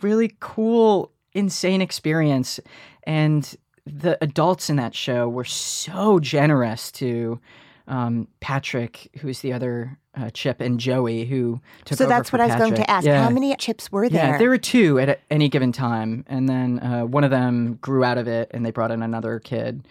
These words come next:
Speaker 1: Um, but yeah, it was amazing. And, like, some of the, a lot of those adults who I met on that first show, I still know today and still work with, and our paths have crossed. And, uh,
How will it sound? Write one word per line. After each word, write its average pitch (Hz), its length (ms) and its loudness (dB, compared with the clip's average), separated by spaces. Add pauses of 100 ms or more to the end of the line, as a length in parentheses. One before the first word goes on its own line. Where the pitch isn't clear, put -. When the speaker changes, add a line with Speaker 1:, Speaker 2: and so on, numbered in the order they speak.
(320)
Speaker 1:
Um, 123 500 -2 (760)
but - 180 -14
yeah, 185 280 -4
it - 180 -2
was 214 200 -2
amazing. 185 580 0
And, 185 200 -2
like, 202 300 -4 (240)
some 233 200 0
of 247 100 2
the, 180 340 4 (220)
a 196 80 -2
lot 233 260 2
of 254 80 2
those 175 240 4
adults 160 460 0
who 147 100 0
I 143 60 2
met 151 160 2
on 175 100 2
that 143 160 0
first 165 200 -6
show, 160 200 2
I - 80 0
still 147 640 2 (280)
know 131 280 2
today 156 320 2
and 131 100 0
still 185 200 0
work 127 360 -2
with, 117 400 -2 (340)
and 151 120 0
our 139 220 2 (160)
paths 151 320 -2
have 131 180 -6
crossed. 143 600 0
And, 123 420 -2 (160)
uh, 127 320 0